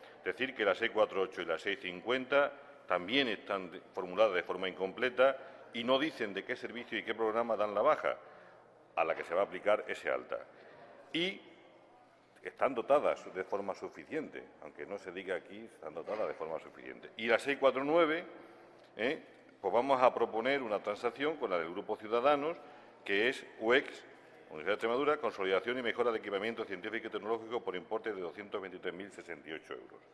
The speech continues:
La seis dos, esta enmienda afecta al servicio cero dos y el programa tres tres dos A y propone servicios de infraestructura de fibra óptica por quinientos mil euros. Tenemos que decir, con respecto a esta enmienda,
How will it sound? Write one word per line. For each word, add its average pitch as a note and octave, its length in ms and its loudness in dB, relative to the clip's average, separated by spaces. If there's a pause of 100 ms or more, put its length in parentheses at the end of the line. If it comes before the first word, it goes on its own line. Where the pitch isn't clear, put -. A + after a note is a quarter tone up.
(760)
La A2 120 4
seis D3+ 160 4 (560)
dos, D3+ 280 4 (840)
esta A2+ 160 0
enmienda C#3 360 4
afecta C3 300 2
al A2 60 -2
servicio A2 360 -4
cero G#2 240 2
dos C#3 240 4
y B2+ 40 -2
el G#2+ 100 -2
programa A2 380 0
tres A2 180 -4
tres A#2 260 -2 (180)
dos A2 280 2 (100)
A C3+ 240 6 (280)
y G2 80 -6
propone A2 340 0
servicios A#2 340 -2
de B2 60 -2
infraestructura A#2 540 -4
de F#2 100 -2
fibra G#2+ 380 -4
óptica A#2 360 -2
por G#2 160 -6
quinientos F2 360 -8
mil F#2 160 -14 (100)
euros. D2+ 300 -6 (720)
Tenemos A2+ 240 -2
que A2 100 0
decir, A#2+ 380 -2 (320)
con F2+ 120 -6
respecto F#2 340 0
a - 20 2
esta G2 140 -2
enmienda, D3+ 560 2